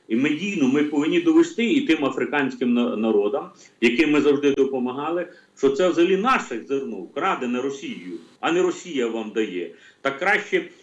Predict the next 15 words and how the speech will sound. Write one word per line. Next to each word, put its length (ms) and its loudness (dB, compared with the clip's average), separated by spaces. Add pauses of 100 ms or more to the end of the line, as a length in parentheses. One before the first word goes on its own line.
ми 240 0
забезпечимо 880 -4
вас 160 -10
нормально, 640 -4 (260)
якщо 460 2 (200)
будемо 560 2 (260)
жити 380 0
в 60 -4
нормальних 520 0
мирних 400 0
умовах, 360 2
буде 200 0
працювати 580 0
відповідні 380 -4
механізми. 640 -2